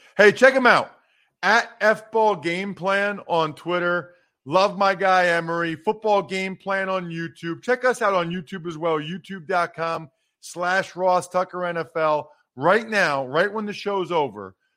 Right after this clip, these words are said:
go to football game plan dot com slash twenty twenty-three draft guide. Just buy it.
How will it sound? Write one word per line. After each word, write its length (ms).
go 100
to 80
football 420
game 300
plan 340
dot 280
com 340
slash 420
twenty 260
twenty-three 440
draft 380
guide. 300
Just 200
buy 280
it. 160